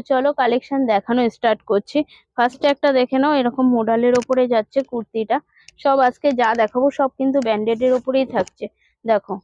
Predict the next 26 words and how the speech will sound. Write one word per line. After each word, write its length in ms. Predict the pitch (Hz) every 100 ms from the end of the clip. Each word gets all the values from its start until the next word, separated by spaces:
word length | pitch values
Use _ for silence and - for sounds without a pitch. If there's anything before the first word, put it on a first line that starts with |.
| _ _ _
এই 180 | 247 269
যাচ্ছে 340 | 254 240 - 277
তোমার 280 | 262 254 277
পিওর 360 | - 254 262 277
মোডালের 480 | 269 233 233 240 254
ওপরে, 240 | 247 277 285
গলার 380 | 240 226 233 254
কাজটা 380 | 240 208 - 233
দেখো, 220 | 247 247 277
খুব 240 | - 302 -
সুন্দর 420 | - 226 226 262
যাচ্ছে। 380 | 240 240 - 285 339 - - _
আর 120 | 233 220
এগুলি 340 | 226 233 262 330
না, 80 | 415
অরিজিনাল 480 | 254 226 247 269 262
মিরর 340 | 247 240 277
দিয়ে 220 | 247 269 269
পুরো 220 | 262 269
ঠাসা 360 | - 220 - 233
কাজ 240 | - 185 202
যাচ্ছে। 340 | 196 190 _ 202 - _ _
আর 180 | 226 220 214 -
এই 180 | 254 247
যাচ্ছে 340 | 240 233 - 427
স্লিভসটা, 520 | 277 226 - -